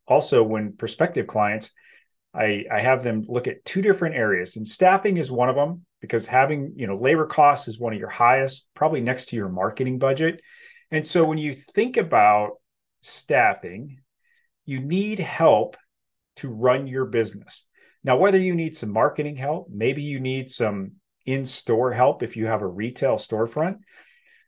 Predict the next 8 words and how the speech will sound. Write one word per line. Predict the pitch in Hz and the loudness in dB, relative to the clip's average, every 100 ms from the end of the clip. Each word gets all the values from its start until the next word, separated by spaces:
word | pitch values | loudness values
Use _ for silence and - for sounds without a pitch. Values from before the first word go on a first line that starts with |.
| _ | _
the | 147 | -6
key | 131 - 262 262 | -4 -4 -4 0
thing | 190 147 | 0 0
to | 123 | -2
think | - 113 | -2 -2
about | 113 120 117 | 2 4 4
is, | 101 - | 2 -6
okay, | 123 - 123 101 90 | -10 -2 2 2 -2